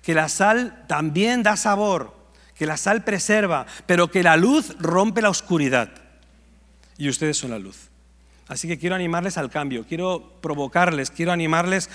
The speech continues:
a que sean conflictivos, a que sean personas que se sientan en incomodidad y produzcan incomodidad en su entorno, y que incluso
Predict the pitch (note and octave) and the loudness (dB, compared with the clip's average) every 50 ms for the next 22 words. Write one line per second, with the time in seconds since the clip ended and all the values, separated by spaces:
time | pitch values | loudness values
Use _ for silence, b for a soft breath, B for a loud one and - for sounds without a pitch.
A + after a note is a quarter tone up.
0 | B B B B B B D#3 D3 - E3+ D#3+ D3 - F#3 F#3+ G3+ F3+ F#3+ G3 D#3+ | B B B B B B 0 0 2 0 0 0 0 0 0 0 0 0 -2 -2
1 | - D#3 C3+ A2+ - F#3 F#3+ F3 C3+ A#2+ - - B B B B D#3+ D3+ C3+ E3 | -2 -4 -6 -2 -2 0 0 2 0 0 -2 -6 B B B B -2 -2 0 0
2 | D#3+ D3 - G3 G3+ G#3 G#3+ A3 G#3+ D#3 F#3+ F3+ D3+ - G3 G3+ G#3 G#3+ G3 - | -2 0 0 2 2 2 2 2 0 -2 -4 -4 -2 0 0 2 2 2 0 -2
3 | B B B B - F3 F3 F3+ E3 E3 C#3 - - D#3+ - - F#3+ G3+ E3+ A3 | B B B B 0 0 0 0 0 -2 -4 -2 -2 0 0 0 0 0 0 0
4 | G#3+ G#3 G3 F#3+ F#3 F3 D3 - E3+ D#3+ D#3+ D3+ D3+ D#3 F#3 G#3 A#3 A3 - - | 0 2 0 0 0 -2 0 -2 -2 0 0 0 2 2 2 2 2 2 0 -4
5 | F3 - E3+ D#3+ D#3 F#3+ B3+ B3 - - G#3+ F#3+ F#3 F#3 F3+ - F#3+ F3+ F3+ F3+ | -8 -4 -4 -4 -2 -2 -2 -4 -2 -2 -2 -2 -2 -2 -4 -4 -6 -4 -4 -2
6 | F3+ F#3+ G#3+ A#3 A#3 - G#3 G3+ F#3+ D#3 A3 A#3 A#3+ A3+ G3+ C#3+ G#2+ B B B | -2 0 0 0 -2 -2 -2 -4 -2 0 0 0 2 2 2 0 0 B B B
7 | B B B F3+ E3+ - - F#3 F3+ F3+ E3+ C#3+ - G#3+ B3 B3 - - G3+ G#3 | B B B -2 -2 2 2 2 2 2 2 2 2 2 2 2 2 2 2 2
8 | A#3 G#3+ | 2 -2